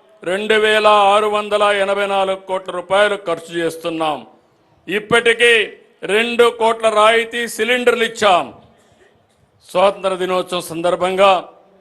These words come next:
ఆర్టీసీ బస్సుల్లో ఆడబిడ్డలకు స్త్రీ శక్తి పేరుతో ఉచిత ప్రయాణాన్ని కానుగ్గా ఇస్తున్నాం.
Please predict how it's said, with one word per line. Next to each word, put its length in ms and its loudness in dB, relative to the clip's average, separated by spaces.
ఆర్టీసీ 600 0
బస్సుల్లో 800 0
ఆడబిడ్డలకు 1000 2
స్త్రీ 340 -6
శక్తి 380 -6
పేరుతో 720 0
ఉచిత 320 0
ప్రయాణాన్ని 760 2
కానుగ్గా 640 0
ఇస్తున్నాం. 720 -2